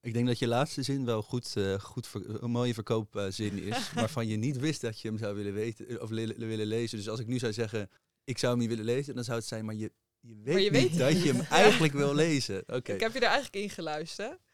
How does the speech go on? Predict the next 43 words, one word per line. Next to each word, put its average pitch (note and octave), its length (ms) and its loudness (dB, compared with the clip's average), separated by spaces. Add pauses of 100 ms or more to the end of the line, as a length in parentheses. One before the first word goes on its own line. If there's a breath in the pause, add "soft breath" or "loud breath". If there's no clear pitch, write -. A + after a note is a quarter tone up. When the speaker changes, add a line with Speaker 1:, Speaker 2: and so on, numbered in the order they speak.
(100)
Speaker 1:
Ja, B2 100 -4
ik A#2 60 -2
vind D3 100 -6
het F3+ 100 0
spannend, E3+ 320 2
want B2 120 0
ik D3 100 -2
vind D#3+ 180 -2
het C#3 60 -4
wel D#3 160 2
altijd C3+ 220 0
leuk B2+ 260 2
als, - 300 -6
ehm, G#2+ 640 -2
als, G#2 300 -10
als, - 200 -10
als - 340 -12
literatuur G#2 840 -4 (120)
met G#2 200 -10
politiek G#2 480 -8
verbonden G#2+ 500 -8
is - 240 -12
en F#2 160 -12
met F#2 160 -10
daarin, F#2+ 580 -8
eh, F#2+ 200 -16
en G2 180 -16
ik G2 100 -20
denk G2+ 160 -8
dat G2 100 -8
het F#2+ 160 -8
ook - 100 -12
actueel A2 500 -4
is G2 180 -8 (180)
met G#2 380 -16
zo'n, F#2+ 400 -12 (300)
eh, G#2 200 -14 (240)
zo'n G2+ 300 -20
groot, - 440 -6 (180)
hoog, A2 300 -8
zo'n G#2 160 -14
groot A2 340 -6
kapitaal, G2+ 840 -6